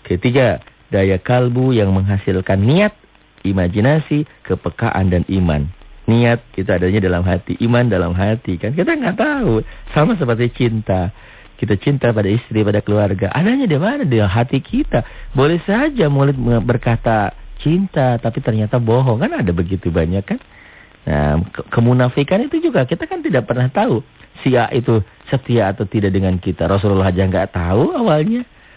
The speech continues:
siapa yang khianat dengan beliau. Setelah turun wahyu baru tahu kan gitu. Itu karena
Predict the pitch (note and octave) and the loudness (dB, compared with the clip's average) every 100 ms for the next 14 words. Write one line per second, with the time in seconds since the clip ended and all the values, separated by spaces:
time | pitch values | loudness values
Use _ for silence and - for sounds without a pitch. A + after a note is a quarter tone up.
0 | - - A#2 G#2+ A2+ A2 A2 G#2 B2 A2 | -14 -2 0 2 0 2 0 -2 -4 0
1 | B2 A2+ A#2 A#2+ A2+ A#2 A#2 A2+ A#2 A#2 | 2 2 0 -2 0 0 2 2 2 0
2 | A#2+ F#2 F2+ F#2 - - G2 F#2+ F#2 F2 | -2 0 0 0 -4 -4 0 0 0 0
3 | C#3 G2 E2+ A#2 C#3 B2+ G2+ C3 D#3 G2 | 2 0 0 0 0 0 -2 -8 -8 -10
4 | - - - - - - - F2 E2+ - | -12 -20 -20 -20 -20 -20 -6 -4 -4 -6
5 | - E2 E2 F#2 G2+ A#2 | -4 -4 -2 0 2 0